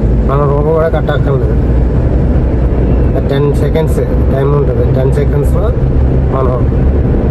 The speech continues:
మూవ్ అవ్వాలి, మూవ్ అయిపోవాలి. ఆ టెన్ సెకండ్స్ అక్కడ వెయిట్ చేసామా కంపల్సరీ మనం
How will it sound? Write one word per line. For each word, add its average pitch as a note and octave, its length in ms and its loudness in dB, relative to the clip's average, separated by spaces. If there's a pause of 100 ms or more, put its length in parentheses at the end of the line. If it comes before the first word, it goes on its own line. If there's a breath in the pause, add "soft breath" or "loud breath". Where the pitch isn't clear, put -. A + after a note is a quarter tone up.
(180)
మూవ్ C3+ 220 0
అవ్వాలి, B2+ 260 0 (920)
మూవ్ - 100 0
అయిపోవాలి. - 600 0 (440)
ఆ C3+ 100 0
టెన్ C3+ 200 0
సెకండ్స్ D3+ 380 0
అక్కడ D3+ 140 0
వెయిట్ C#3 300 0
చేసామా D3 320 0 (400)
కంపల్సరీ - 480 0 (580)
మనం C3 180 0